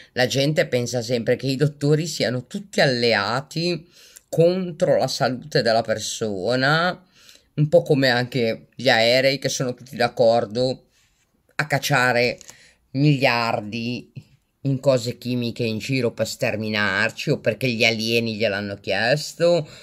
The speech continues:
o mille altre boiate che escono in giro per il web, perché purtroppo la libertà di scrivere sul web ce l'hanno tutti, e questo è proprio un purtroppo a volte. E invece dal mio punto di vista ai medici, quelli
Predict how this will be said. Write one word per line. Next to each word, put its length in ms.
o 80
mille 300
altre 360
boiate 680
che 220
escono 280
in 100
giro 240
per 120
il 80
web, 340
perché 280
purtroppo 880
la 140
libertà 420
di 120
scrivere 380
sul 200
web 340
ce 160
l'hanno 280
tutti, 460
e 120
questo 280
è 40
proprio 220
un 140
purtroppo 720
a 40
volte. 580
E 120
invece 720
dal 200
mio 160
punto 240
di 120
vista 640
ai 260
medici, 680
quelli 600